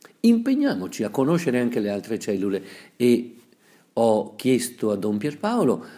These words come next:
di preparare un bellissimo insegnamento per voi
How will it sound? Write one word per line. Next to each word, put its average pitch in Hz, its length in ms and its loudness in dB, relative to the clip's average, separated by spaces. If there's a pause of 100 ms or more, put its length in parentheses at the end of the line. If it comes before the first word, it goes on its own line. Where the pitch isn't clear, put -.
di 110 520 -2 (120)
preparare 147 500 -8
un 107 220 0
bellissimo 107 580 -4
insegnamento 123 640 -4
per 113 160 -4
voi 220 340 4